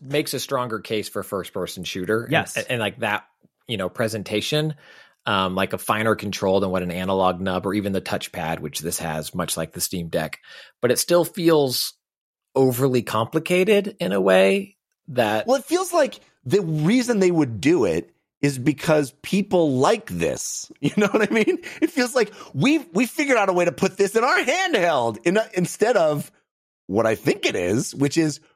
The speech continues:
Speaker 3: we figured out a brand new <laughs> way to do something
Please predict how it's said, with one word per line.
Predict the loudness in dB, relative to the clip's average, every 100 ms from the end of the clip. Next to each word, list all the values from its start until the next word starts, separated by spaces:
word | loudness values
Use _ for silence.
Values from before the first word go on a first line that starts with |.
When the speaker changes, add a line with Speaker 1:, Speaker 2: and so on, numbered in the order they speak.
| _ -4
Speaker 3:
we | -2 -2
figured | -2 -4 -2
out | 0 0
a | -2
brand | -4 -2 -2 -2 -4 -4
new | -2 -2 -2
<laughs> | -2 -2
way | -2
to | -4 -2 -4
do | -4 -4 -4
something | -4 -6 -4 -4 -4 -4